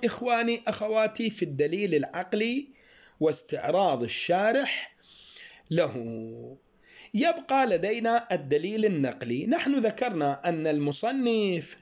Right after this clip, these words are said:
العلامة الحلي ذكر دليلا نقليا واحدا، وهو قوله تبارك وتعالى في الآية مية واثنين وأربعين من سورة الأعراف:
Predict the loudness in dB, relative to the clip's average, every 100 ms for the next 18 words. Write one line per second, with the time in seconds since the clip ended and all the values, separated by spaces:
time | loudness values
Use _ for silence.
0 | -12 -4 0 2 2 0 -2 -2 -2 0
1 | -2 -2 -6 -10 -16 -20 -20 -20 -8 -2
2 | 0 2 0 2 2 2 2 2 0 2
3 | 2 2 2 0 0 0 2 2 2 2
4 | 2 0 -2 -2 0 -2 -6 -16 _ -20
5 | _ _ -4 0 2 2 0 0 0 0
6 | 0 -2 0 0 2 2 0 0 -2 -2
7 | -2 0 2 2 0 -4 -4 0 2 2
8 | 2 2 2 2 2 0 2 2 2 0
9 | -2 -2 0 0 -2 0 0 2 -2 -4
10 | -6 0 4 4 4 0 -4